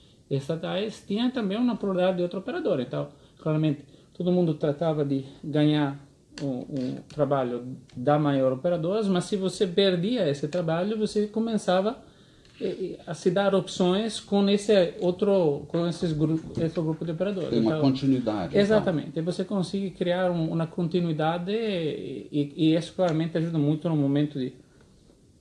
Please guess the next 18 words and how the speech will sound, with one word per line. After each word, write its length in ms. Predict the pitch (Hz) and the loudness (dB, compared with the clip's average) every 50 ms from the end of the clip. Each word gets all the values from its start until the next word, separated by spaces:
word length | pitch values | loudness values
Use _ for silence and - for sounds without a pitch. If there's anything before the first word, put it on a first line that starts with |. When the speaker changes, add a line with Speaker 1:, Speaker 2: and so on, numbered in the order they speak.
| _ _ - | _ _ -12
Speaker 1:
de 640 | 135 123 135 139 135 127 127 127 127 127 - - - - - _ | -6 -2 0 2 2 2 2 0 -2 -4 -6 -10 -14 -16 -4 _
pensar 460 | - 165 156 147 147 - 180 170 165 | 6 6 6 6 4 4 4 4 6
em 80 | 160 151 | 4 6
investimentos, 720 | 147 151 151 151 - 165 156 156 160 170 160 202 202 202 | 6 4 4 4 2 2 4 4 2 2 0 -4 -6 -6
porque 340 | - - 196 165 - - 165 | -4 -4 -4 -2 0 0 0
você 280 | 160 160 151 - 185 | 0 0 -2 -2 -4
sabe 340 | 175 - 180 165 175 185 226 | -2 0 0 0 0 0 -4
que 160 | 220 - - | -6 -6 -6
você 240 | 156 160 151 - 175 | -4 -4 -4 -4 -2
faz 220 | - - 170 170 165 | 0 2 2 4 4
um 100 | 165 165 | 4 2
investimento 640 | 165 160 160 156 160 190 180 170 170 175 175 - | 2 2 0 0 -2 -2 -2 0 0 -2 -2 -4
e 40 | 202 | -4
você 220 | 196 190 - 190 | -4 -2 -2 -2
vai 140 | 170 175 156 | -2 -2 -2
ter 500 | - - 170 156 - - 170 180 190 202 | -2 -4 -6 -6 -2 -2 0 0 0 -2
várias 720 | 175 151 143 147 165 165 175 185 185 190 185 175 165 170 | -4 -4 0 2 2 4 4 2 2 2 0 0 0 -2
opções, 680 | 175 - - - - 165 147 135 - - - - - | -4 -6 -6 -6 -4 -4 -4 -4 -6 -10 -16 -20 -20